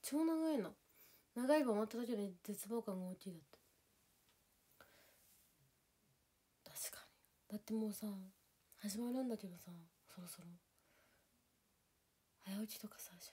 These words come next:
ないといけないんだよ。辛くない？って。なんかこの鼻声の声、ちょっと気に入ってるんだけど。なんかロマンチックな声してない？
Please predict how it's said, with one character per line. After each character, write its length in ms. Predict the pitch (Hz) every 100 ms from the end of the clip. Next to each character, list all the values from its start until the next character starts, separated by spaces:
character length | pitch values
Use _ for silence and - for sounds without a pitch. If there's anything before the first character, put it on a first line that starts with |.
| 202
な 60 |
い 20 |
と 60 | 202 -
い 20 |
け 60 | 190
な 80 |
い 20 | 190
ん 80 |
だ 80 | 180
よ。 60 | 165 165 _ _ _ _ _ _ _ _
辛 260 | - - 196
く 100 | - 208
な 120 | 214
い？ 60 | 226
っ 20 |
て。 200 | - - - _ _ _ _ _ _ _ _ _ - - - - _ _ _ _ _ _ _ _ _ _ _ _ _ _ _ -
な 60 |
ん 40 | 208
か 60 |
こ 100 | 190
の 80 | 196
鼻 240 | 170 190 214
声 180 | 269
の 120 | 285 285
声、 220 | 285 202
ち 180 | - -
ょ 40 | 185
っ 20 |
と 60 | 160 _ _ _ _ _ _ _ _ _ -
気 120 | 190
に 80 | 196
入 60 |
っ 20 |
て 140 | - 226
る 80 | 214
ん 60 |
だ 80 | 180
け 100 | - - _ _ _ _ _ _ _ - _ - - -
ど。 40 | 196
な 60 |
ん 20 | 190
か 100 | 208 - - - -
ロ 120 | 185
マ 140 | 196 214
ン 40 |
チ 140 | 214 -
ッ 40 |
ク 120 | -
な 60 | 190
声 200 | - 180
し 100 | -
て 100 |
な 80 |
い？ 20 | 175